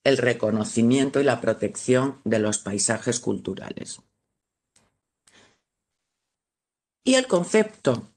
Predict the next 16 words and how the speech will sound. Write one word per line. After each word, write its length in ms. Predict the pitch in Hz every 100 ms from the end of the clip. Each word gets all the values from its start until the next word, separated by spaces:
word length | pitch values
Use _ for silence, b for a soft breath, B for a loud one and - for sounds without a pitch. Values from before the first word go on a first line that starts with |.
| _
de 220 | - 135 127
paisaje 880 | 117 117 - 185 196 - 113 - -
que 100 | 120
emplea 420 | 113 135 160 123
unesco 800 | 117 143 170 - - 127 143 - _ _ _ _ _ -
es 400 | 147 156 - -
el 160 | 135
de 100 | 127
obras 300 | 139 160 175
combinadas 760 | - 156 127 123 127 143 156 151
de 100 | 123
la 140 | 113
naturaleza 800 | 113 110 117 113 110 123 123 139
y 100 | 127
el 120 | 113 107
hombre. 420 | 107 98 -